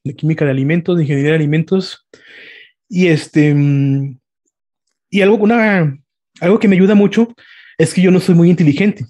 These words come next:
Tengo amigos muy, muy inteligentes. De hecho, muchas pláticas de esas las he estado subiendo a YouTube. Está uno por ahí con un biólogo que se llama Gustavo.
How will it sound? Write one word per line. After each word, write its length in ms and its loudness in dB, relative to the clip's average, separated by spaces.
Tengo 220 2
amigos 360 2
muy, 160 2
muy 140 4
inteligentes. 520 0
De 80 0
hecho, 140 0
muchas 480 -2
pláticas 360 -2
de 80 0
esas 120 0
las 80 2
he 40 0
estado 200 0
subiendo 320 2
a 20 2
YouTube. 340 -2
Está 220 -4
uno 220 0
por 100 0
ahí 80 2
con 140 0
un 80 2
biólogo 240 2
que 80 -4
se 80 -2
llama 160 0
Gustavo. 580 -2